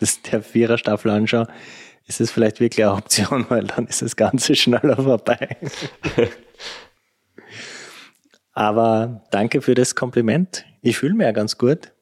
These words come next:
Und zwar war das nach, nach dem Trainingslager gar nicht so einfach. Vier Tage, dreimal am Tag,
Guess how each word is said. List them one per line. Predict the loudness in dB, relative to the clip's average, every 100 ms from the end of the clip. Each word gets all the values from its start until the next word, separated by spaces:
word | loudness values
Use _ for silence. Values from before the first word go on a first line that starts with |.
| _ _ _ -4
Und | 2 2 0 _ -16 -16 _
zwar | -2 0 2
war | 2
das | 2 -2 -14 -20 _ _ _ _ 0
nach, | 0 0 -6 -14 _ _ -6
nach | -4
dem | -2 -4 -4
Trainingslager | -2 0 0 0 0 0 0 -4 -8 -20 -20 -18 -20 -16 0
gar | 2
nicht | 2
so | 0
einfach. | -2 -2 -2 -4 -4 -20 _ _ _
Vier | -8 0 2 2
Tage, | 0 0 -6 -20 -6
dreimal | -2 0 0
am | -2 0
Tag, | 0 0 -10 _